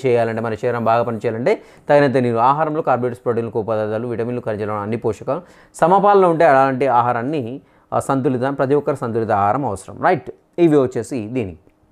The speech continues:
నెక్స్ట్ ముఖ్యాంశాల తర్వాత ఏం చేయాలి? అభ్యసనాన్ని మెరుగుపరుచుకుందాం. అభ్యసనాన్ని మెరుగుపరుచుకోవడంలో కూడా క్వశ్చన్లు ఉంటాయి, అదేవిధంగా బ్లాంక్స్ ఉంటాయి, మల్టిపుల్ చాయిస్ ఉంటాయి, అవి కూడా ఒకసారి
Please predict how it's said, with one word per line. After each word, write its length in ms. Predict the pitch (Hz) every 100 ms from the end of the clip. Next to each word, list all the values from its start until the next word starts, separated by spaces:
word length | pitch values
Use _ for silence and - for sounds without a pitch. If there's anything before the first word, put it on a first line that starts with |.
| _ _ _ _ - - _ _ -
నెక్స్ట్ 260 | 185 190 185
ముఖ్యాంశాల 600 | 190 190 220 196 196 160
తర్వాత 300 | 151 147 147
ఏం 180 | 151 139
చేయాలి? 480 | 139 123 120 117 117 _ _ 165
అభ్యసనాన్ని 520 | 170 180 180 143 165
మెరుగుపరుచుకుందాం. 720 | 147 127 113 117 - 113 113
అభ్యసనాన్ని 520 | 160 170 185 196 170 151
మెరుగుపరుచుకోవడంలో 680 | 147 147 143 - 135 139
కూడా 140 | 151 185
క్వశ్చన్లు 380 | 143 - 135 127
ఉంటాయి, 280 | 113 127 - - _
అదేవిధంగా 300 | 120 127 127
బ్లాంక్స్ 420 | 120 123 131 135 135
ఉంటాయి, 240 | 117 123
మల్టిపుల్ 360 | 117 120 127 117
చాయిస్ 160 | 131 120
ఉంటాయి, 180 | 139 165
అవి 140 | 220
కూడా 300 | 226 185 156
ఒకసారి 280 | 156 135